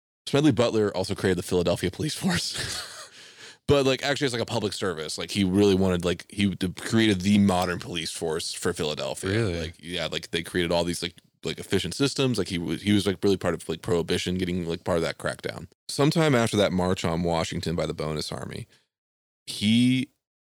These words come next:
Speaker 1: is met by these guys just doing outreach, uh, a messenger for someone. And they're like, "We want you to give this speech to the American Legion," which is an anti-communist organization first, that most people don't know that.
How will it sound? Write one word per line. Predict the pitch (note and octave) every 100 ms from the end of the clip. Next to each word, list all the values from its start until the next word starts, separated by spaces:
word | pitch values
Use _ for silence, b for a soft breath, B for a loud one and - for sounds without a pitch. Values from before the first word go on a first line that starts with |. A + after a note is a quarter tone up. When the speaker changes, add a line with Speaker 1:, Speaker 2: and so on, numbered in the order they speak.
| _
Speaker 1:
is | G2 F#2+ F2
met | G2 A#2 -
by | G#2 F#2+
these | F#2 F#2 E2+ - _ _ _ _ _ _ _ _ -
guys | C#3+ C#3+
just | C3 -
doing | A#2+ G#2
outreach, | F#2 D2 C2 G1+ - - _ _ -
uh, | E2+ D#2+ -
a |
messenger | F#2 F#2+ F#2 F2 E2 D#2
for | - F2 E2 D#2 D#2+
someone. | - E2 C#2 D2 G2+ _ b b b b b _ _ _ -
And | F#2+
they're | F2+
like, | F2 F2
"We | F2+
want | G2 C#3+ -
you | G#2 G2+ F2+ G2 A#2 A#2+ -
to | -
give | F#2 A#2+ B2+
this | A#2+
speech | - - G2+ F#2 -
to |
the | F2+
American | F2 F2 G2 A2 - A2+
Legion," | F#2 F2 G#2 A2+ -
which | F2
is | F2 F2
an | F2
anti-communist | F#2 G2+ F#2+ G2 E2+ E2 E2 -
organization | F2+ F2 D#2 - F2+ E2 _
first, | - D2 - - - -
that | - D#2
most | F#2
people | E2+ F2
don't | C#2
know | C2+ A1
that. | A1+ -